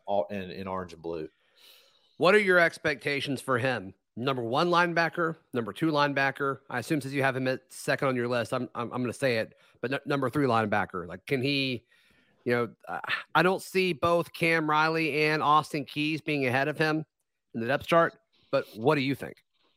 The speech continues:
Speaker 1: Uh, I think he could be, I think he could be your starting middle linebacker. I really do. I, I, I, I think it's gonna be, I think it'll be that, uh, somewhere that three, three-man mix of, uh, him, Riley, and Keys. I don't re-,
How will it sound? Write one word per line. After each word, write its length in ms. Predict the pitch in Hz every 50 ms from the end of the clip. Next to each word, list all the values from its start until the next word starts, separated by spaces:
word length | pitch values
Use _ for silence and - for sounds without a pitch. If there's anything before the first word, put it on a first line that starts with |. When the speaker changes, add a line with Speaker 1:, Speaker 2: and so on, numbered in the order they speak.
| _ _ _ - - _ _ _ _ -
Speaker 1:
Uh, 400 | 120 123 131 127 127 127 123 - -
I 120 | 117 135
think 280 | - - 196 196 175 -
he 100 | 190 180
could 220 | 170 175 143 123
be, 280 | 151 165 190 196 190 -
I 120 | 123 135
think 200 | - - 202 202
he 80 | 202 190
could 140 | 202 196
be 120 | 180 208 202
your 100 | 202 180
starting 340 | - - 185 190 196 196 185
middle 180 | 190 190 190
linebacker. 580 | 190 202 226 220 160 113 95 87 - - - - _ _ _ -
I 60 | 117
really 260 | 127 139 156 165 156
do. 320 | 147 156 180 175 117 90 - -
I, 100 | 113 123
I, 220 | - - 131 135 139 - 147 147
I, 200 | 143 - 110 123
I 20 |
think 440 | 123 - - - 147 160 190 180 -
it's 160 | 147 - -
gonna 200 | - 160 147 139
be, 420 | 135 139 147 143 139 135 127 127 - _ _ _ _ _ _
I 80 | 135 127
think 220 | - 160 160 151
it'll 140 | 160 147 135
be 140 | 131 143 135
that, 340 | 135 131 - - - - - -
uh, 360 | 117 120 117 113 107 - -
somewhere 560 | - - - 143 147 147 143 143 143 143 135
that 260 | 131 120 - - -
three, 420 | - 135 139 139 139 135 131 127 117 - -
three-man 520 | 131 143 143 139 139 139 135 131 123 117
mix 400 | 113 120 131 147 139 - - -
of, 360 | 123 117 113 110 107 98 - -
uh, 400 | - 110 107 104 101 98 95 - - _
him, 560 | - - 127 131 135 131 131 127 123 120 113 - _ -
Riley, 500 | 104 117 117 127 127 127 123 123 117 107
and 100 | 101 92
Keys. 480 | - - 156 160 139 123 117 117 117
I 100 | 135 131
don't 160 | 143 151 147
re-, 100 | 143 147